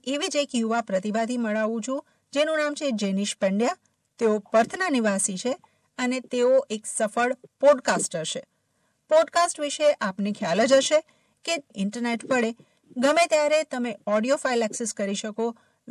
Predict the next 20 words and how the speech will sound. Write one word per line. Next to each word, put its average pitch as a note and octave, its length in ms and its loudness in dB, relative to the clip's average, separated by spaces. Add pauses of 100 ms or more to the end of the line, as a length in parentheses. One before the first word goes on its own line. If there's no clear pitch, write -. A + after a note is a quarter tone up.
રેડિયો B3+ 320 4
કન્ટેન્ટ A#3 420 -2
એક્સેસ G3 320 -6
કરી G3 220 -6
શકો A3+ 400 -6 (340)
અને A3+ 180 -2
એને A3+ 260 -4
કહેવાય G3 280 -4
છે A#3+ 180 -4
પોડકાસ્ટ. F#3 680 -4 (380)
તો D#4+ 100 0
ચલો E4+ 300 4
જાણીએ C#4 340 0
જેનિશ A3+ 420 -2
પાસેથી B3 500 -4
કે C#4 140 -4
જો C#4+ 140 0
પોડકાસ્ટર C#4 840 0
બનવું G3+ 400 -2
હોય G#3 160 -4